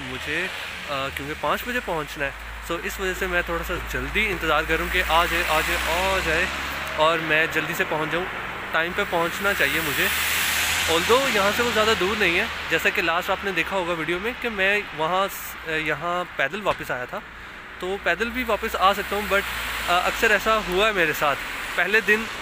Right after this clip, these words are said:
जो था जर्मनी में, उसमें हुआ था मेरे साथ कि मैंने बस का इंतज़ार नहीं किया। मैंने कहा कि यार मैं पहले चला जाऊँगा उससे, और मेरे हाथ में वेट भी था और मुझे अंदाज़ा भी नहीं था कि ये बस वहीं पे जाएगी या नहीं, तो मैंने इतना Google Maps को यूज़ नहीं किया।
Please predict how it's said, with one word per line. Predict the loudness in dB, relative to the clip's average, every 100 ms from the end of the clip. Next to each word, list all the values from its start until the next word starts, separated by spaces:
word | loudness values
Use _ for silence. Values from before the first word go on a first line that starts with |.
| -6 -2
जो | 0
था | 4 6 6 0 0
जर्मनी | 0 2 2
में, | 2
उसमें | 0 0 -2
हुआ | 0 2 2
था | 4
मेरे | 2
साथ | 0 -2
कि | 0
मैंने | 0
बस | 2 0
का | 0
इंतज़ार | -4 0 0
नहीं | 0
किया। | -2 -2 -2 -16 -16 -4
मैंने | -2 0
कहा | -2
कि | -2
यार | -4
मैं | -4 -4
पहले | -2 -2
चला | 0 0 0
जाऊँगा | 0 -4
उससे, | -8 -8 -12 -14 -18 -14 -2
और | 0 0
मेरे | 2 2
हाथ | 4 2
में | 2
वेट | 2 2
भी | 0
था | 0 -2 -6 -18 -6
और | -6
मुझे | -2 -2
अंदाज़ा | 2 2 0
भी | -2
नहीं | -2
था | -2
कि | 2 2 2
ये | 0
बस | 0 -2 -2
वहीं | -4 -4
पे | 0
जाएगी | 2 2 0
या | -2
नहीं, | -2 -6
तो | -6 -4 -6 -10 -8
मैंने | -6 -6
इतना | -4 -4
Google | -4 -8 -6 -2
Maps | -2 -4 -6
को |
यूज़ | -8 -8 -8
नहीं | -8
किया। | -6 -6